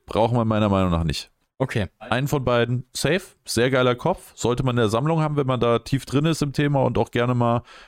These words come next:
Speaker 1: das eine oder andere Köpfchen holt oder generell einen neuen braucht, weil der eine, den man hat, kaputt gegangen ist oder so,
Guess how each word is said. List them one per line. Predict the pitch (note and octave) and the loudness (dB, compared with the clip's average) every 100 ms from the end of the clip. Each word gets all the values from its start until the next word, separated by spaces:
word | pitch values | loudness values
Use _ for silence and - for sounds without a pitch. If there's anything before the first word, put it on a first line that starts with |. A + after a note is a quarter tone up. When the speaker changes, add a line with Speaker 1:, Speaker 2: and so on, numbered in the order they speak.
| - | -6
Speaker 1:
das | A#2 | -2
eine | D2+ A#2+ | 0 0
oder | A2+ | 0
andere | A#2 G2+ | 0 0
Köpfchen | B2 A2+ A#2 G#2+ | -2 -2 0 2
holt | C3 F#3 - _ _ _ _ _ | 4 2 0 _ _ _ _ _
oder | - G#2+ | 0 2
generell | G2 G2+ F2+ A2 | 2 2 2 2
einen | G#2+ | 2
neuen | G2+ G2 F#2+ | 2 2 0
braucht, | - F2+ B2+ - | 0 2 0 0
weil | F2+ F#2 | 0 0
der | F2+ E2+ - | 0 -2 0
eine, | F2+ G#2 | -2 0
den | G2 | 0
man | F#2+ | 0
hat, | G2 - | -2 -4
kaputt | G2+ F#2+ C#3 | -4 -4 -4
gegangen | C#3 B2+ B2+ | -2 0 0
ist | A#2 | 0
oder | A2+ A2 | 2 2
so, | A#2 | 2